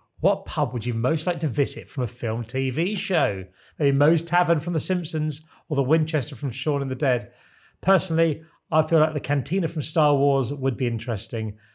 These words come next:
I bet the I P A would be out of this world, in brackets, sorry. <laughs> Get the good t-, content. Best wishes, Isaac."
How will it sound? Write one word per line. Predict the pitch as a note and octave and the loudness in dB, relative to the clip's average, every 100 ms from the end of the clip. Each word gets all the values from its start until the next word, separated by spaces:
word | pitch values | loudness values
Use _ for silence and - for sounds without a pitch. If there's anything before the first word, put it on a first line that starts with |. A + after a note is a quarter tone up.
| _ G2 | _ -8
I | |
bet | B2+ D3+ | -6 0
the | A#2+ | 0
I | |
P | B2 - | 0 -2
A | A#2 A2+ | -2 -2
would | A2 | -2
be | B2+ | -4
out | A#2 A2+ | -4 -6
of | |
this | A2 - | -8 -8
world, | G2+ F#2 F2+ - | -6 -6 -6 -8
in | F#2 | -14
brackets, | F2+ - - | -16 -14 -16
sorry. | - F#2 G2 - - | -14 -10 -10 -10 -16
<laughs> | - - | -14 -6
Get | G3 | -2
the | B2 | 0
good | C3 - | 0 0
t-, | A#2 - | -8 -10
content. | - C3 A#2+ B2+ A2+ | -6 -2 2 0 2
Best | C#3+ C3+ | 0 2
wishes, | C#3 A#2 B2+ | -2 -2 -2
Isaac." | - F#3 G#3 B3+ A3 - - | 2 2 4 4 4 0 -10